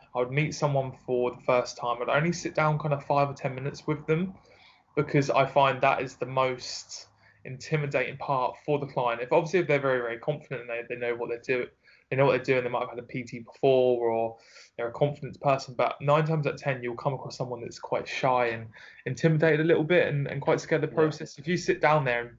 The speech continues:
Speaker 1: you know, half an hour and, and drill into them and saying, ask them questions, they're gonna feel quite nervous and shy. So I keep that quite short. I then go into a session. That first week,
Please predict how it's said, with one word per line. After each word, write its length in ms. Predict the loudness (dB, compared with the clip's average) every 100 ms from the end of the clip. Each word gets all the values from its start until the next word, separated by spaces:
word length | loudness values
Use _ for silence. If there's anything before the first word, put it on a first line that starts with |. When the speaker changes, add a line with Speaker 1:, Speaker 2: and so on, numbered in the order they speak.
| _ -20 -20 _
Speaker 1:
you 80 | -8
know, 260 | -2 0 -2 -8 -18 -20 -20 -10
half 360 | 2 4 4 2
an 120 | 2
hour 380 | 4 4 2 -2
and, 180 | -6 -14
and 220 | -14 -6
drill 220 | -2 -2
into 220 | -2 -6
them 240 | -4 -4 -6
and 140 | -6
saying, 420 | -2 0 0 -6 -14 -14 -8
ask 220 | -6 -6
them 120 | -4
questions, 600 | 0 0 -2 -12 -12 -14 -16 -20 -8
they're 120 | -2 0
gonna 120 | 0
feel 160 | 0
quite 220 | 0 0 0
nervous 320 | -2 -2 -8
and 100 | -6
shy. 300 | 0 2 2
So 240 | 0 2
I 60 | 2
keep 200 | 0 -6
that 160 | -6 -4
quite 220 | -6 -4
short. 460 | 0 2 2 0 -4 -20 -14 -6
I 100 | -2
then 260 | 2 2
go 140 | 4 2
into 200 | 0 -8
a 40 |
session. 500 | -4 -4 -4 -6 -8 -12 _ _ _ _ -20 -2
That 260 | 0 0 2
first 400 | 2 2 0 -6
week, 500 | 0 0 0 -8